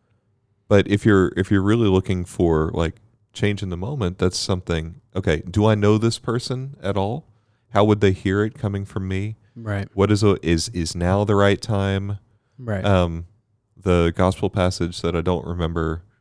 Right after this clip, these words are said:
Speaker 1: what chapter or verse it's in. Um,
Speaker 2: It's
Speaker 1: but,
Speaker 2: probably
Speaker 1: like,
Speaker 2: Matthew.
Speaker 1: but, like, yeah, it probably is. But, like, take them aside first, right?
Speaker 2: Hmm.
Speaker 1: One-on-one. Like, that's a good pattern for, uh,
Speaker 2: Yeah.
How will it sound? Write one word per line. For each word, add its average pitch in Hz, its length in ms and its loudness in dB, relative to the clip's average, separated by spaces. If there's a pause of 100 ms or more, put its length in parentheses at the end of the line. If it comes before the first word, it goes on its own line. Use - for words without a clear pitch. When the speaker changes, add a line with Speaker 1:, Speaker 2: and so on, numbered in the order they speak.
(140)
Speaker 1:
what 78 140 -6
chapter 82 640 0
or 87 340 -4 (260)
verse 87 540 -4 (300)
it's 90 220 -4
in. 87 420 0
Um, 95 360 0 (220)
Speaker 2:
It's - 100 -20
Speaker 1:
but, 113 100 0
Speaker 2:
probably 98 180 6
Speaker 1:
like, 107 120 -2
Speaker 2:
Matthew. 104 420 -8
Speaker 1:
but, 110 120 2
like, 98 280 0 (120)
yeah, 87 240 -2
it 85 120 -6
probably 82 280 -2 (100)
is. - 240 -8 (360)
But, 110 100 4
like, 95 180 4
take 117 220 2
them 104 180 0
aside 90 500 -2 (340)
first, 107 400 -2
right? 101 260 0 (120)
Speaker 2:
Hmm. 123 160 -18
Speaker 1:
One-on-one. 104 760 0
Like, 92 180 -4
that's 127 180 0
a 151 60 2
good 98 400 2
pattern 87 460 0
for, 85 500 -6 (760)
uh, 90 240 -2
Speaker 2:
Yeah. 113 200 -2